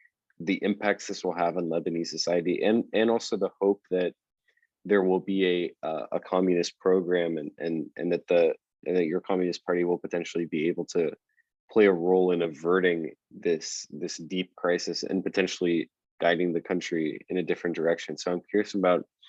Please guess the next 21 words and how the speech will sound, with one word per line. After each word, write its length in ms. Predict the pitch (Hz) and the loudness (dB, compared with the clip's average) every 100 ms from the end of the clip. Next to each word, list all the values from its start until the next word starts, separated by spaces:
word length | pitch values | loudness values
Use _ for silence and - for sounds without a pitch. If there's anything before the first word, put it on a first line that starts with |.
| - _ _ _ | -20 _ _ _
what 300 | - 101 110 | 0 4 4
you 420 | 101 101 107 107 101 | 2 4 4 6 4
and, 200 | 95 - - | 4 -2 -4
and 500 | 87 87 85 82 - - | -2 -2 -4 -6 -12 -8
the 140 | - 92 | -2 -2
party 480 | - 98 92 92 | 0 2 2 0
see 260 | 85 - 95 | -2 -2 2
as 140 | 90 - | 2 2
kind 200 | 95 92 | -2 -2
of 120 | 82 | -2
the 80 | 90 - | -6 -8
future 520 | - 101 101 104 95 85 | 0 0 2 2 4 2
of, 100 | 78 _ - | 0 _ -6
of 200 | 85 78 | -6 0
Lebanon 420 | 85 85 92 87 | 0 2 0 0
at 100 | 85 | -2
this 180 | 92 87 - | -4 -6 -4
point, 260 | 92 87 80 - _ _ _ | -2 0 -2 -10 _ _ _
the 540 | 87 90 87 85 82 78 _ _ _ _ | -2 4 6 6 4 2 _ _ _ _
potential, 880 | 98 95 101 98 - 98 90 78 - _ - | -8 -4 -2 -2 2 4 6 4 0 _ -6
uh, 220 | 82 - | -4 -4